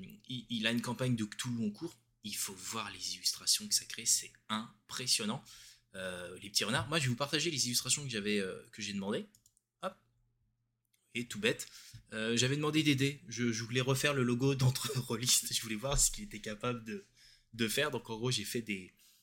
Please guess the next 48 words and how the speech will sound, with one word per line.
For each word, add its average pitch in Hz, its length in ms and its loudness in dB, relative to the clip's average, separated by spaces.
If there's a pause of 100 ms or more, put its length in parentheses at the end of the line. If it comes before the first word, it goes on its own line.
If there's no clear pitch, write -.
(200)
j'ai, 92 240 -10
je 98 80 -10
lui 101 80 -2
ai - 20 -8
proposé, 110 520 -2
je 104 60 0
lui 110 60 2
ai 107 40 8
demandé 113 260 8
des 107 120 0
D 107 140 0
vingt. 143 140 0
Alors 107 120 0
après, 95 200 -2
j'avais 98 160 -2
fait - 160 -4
très - 120 -4
simple, 131 240 2
hein. 113 60 -4
J'avais 101 200 -2
mis, 98 200 -2
euh, 92 180 -6 (100)
D 107 140 2
vingt, 117 360 0
épée, 110 460 0
R 101 120 -6
P 107 100 -6
G. 135 240 -2 (460)
Euh, 90 440 -6 (360)
j'ai, 113 340 4
euh, 101 240 4
mon 113 160 6
épouse 120 320 4
qui - 140 -4
voulait 101 240 -2
justement 107 340 -4
aussi 107 240 2
tester 117 400 2
en 107 80 0
mode, 101 240 -2
bon, 95 240 -10
euh, 95 380 -14
des 98 120 -8
dessins 101 220 2
avec, 101 240 -2
euh, 92 180 -10
j'allais 92 180 -10
dire, 98 200 -6